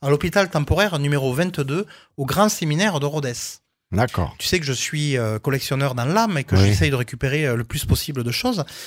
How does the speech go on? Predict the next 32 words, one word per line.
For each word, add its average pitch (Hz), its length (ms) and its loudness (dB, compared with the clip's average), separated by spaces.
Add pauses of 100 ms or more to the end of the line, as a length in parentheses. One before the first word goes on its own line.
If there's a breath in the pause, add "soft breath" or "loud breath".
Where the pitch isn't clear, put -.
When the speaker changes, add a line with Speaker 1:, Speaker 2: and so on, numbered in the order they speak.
(160 loud breath)
Speaker 1:
J'ai 131 100 2
récupéré 160 440 2
il 175 40 2
y 156 60 4
a 135 40 2
pas 127 120 -2
longtemps 160 460 -2
sur - 180 -4
Internet, 147 560 -2
euh, 107 360 -4
quelqu'un 135 340 0
qui 143 120 -10
vendait 123 220 -2
ça 139 180 -2
dans 123 100 -2
l'est 147 220 0
de 143 80 0
la 123 100 0
France, 185 380 -4 (340 loud breath)
un 117 480 0 (140)
très, - 360 -2
très 196 180 -2
beau 156 120 2
lot, 160 220 0
je 127 60 -6
dirais 127 140 -2
même 143 140 2
un 135 60 2
lot 139 160 2
extraordinaire 147 680 -2
de 120 80 -4
photos, 170 500 -2